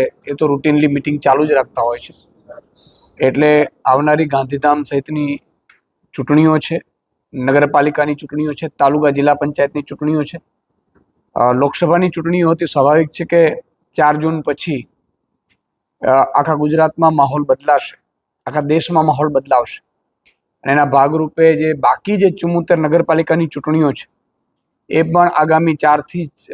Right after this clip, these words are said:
પાંચ મહિનામાં આવવાની છે. ત્યારે આજે કાર્યકર્તાઓ સાથે one to one meeting કરી છે, સંગઠન વધારે મજબૂત કરવા માટે.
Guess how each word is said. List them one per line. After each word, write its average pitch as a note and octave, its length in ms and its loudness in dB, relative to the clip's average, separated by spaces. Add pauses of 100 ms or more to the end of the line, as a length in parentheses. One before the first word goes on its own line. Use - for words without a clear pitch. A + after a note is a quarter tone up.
(120)
પાંચ D#3 260 0
મહિનામાં D3 400 2
આવવાની C3+ 360 0
છે. - 180 -20 (800)
ત્યારે E3+ 180 -2
આજે E3 200 2
કાર્યકર્તાઓ D#3 640 2
સાથે D3+ 380 -2 (1600)
one C#3 120 2
to D#3+ 200 2
one D#3+ 100 2
meeting D3+ 340 0
કરી D3+ 200 2
છે, - 240 -6 (840)
સંગઠન E3 640 2
વધારે D3 340 2
મજબૂત D#3 440 -4
કરવા E3 300 2
માટે. E3 340 0